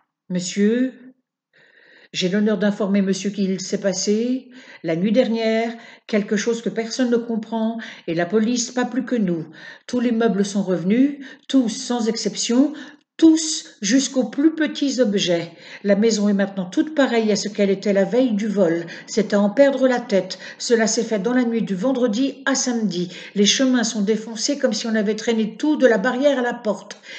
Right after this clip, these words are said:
Il en était ainsi le jour de la disparition. Nous attendons monsieur, dont je suis le très humble serviteur, Rodin Philippe.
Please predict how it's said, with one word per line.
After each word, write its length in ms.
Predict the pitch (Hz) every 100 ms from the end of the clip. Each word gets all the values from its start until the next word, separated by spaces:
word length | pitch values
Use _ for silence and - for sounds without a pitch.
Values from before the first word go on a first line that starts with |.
| -
Il 120 | 226
en 80 | 226
était 280 | 226 233 233
ainsi 340 | 262 - 294
le 120 | 254
jour 180 | 240 269
de 80 | 262
la 100 | 254
disparition. 800 | 202 262 - 262 240 202 220 196 180 - - 214
Nous 220 | 220 269
attendons 380 | 269 254 202 196
monsieur, 440 | 196 202 262 277
dont 240 | 208 220
je 80 | 190
suis 240 | 185 - 208
le 120 | 190
très 280 | - 196 190
humble 240 | 165 160
serviteur, 600 | 165 151 147 - 233 233 - -
Rodin 420 | 160 165 170 214
Philippe. 460 | 208 - 160 156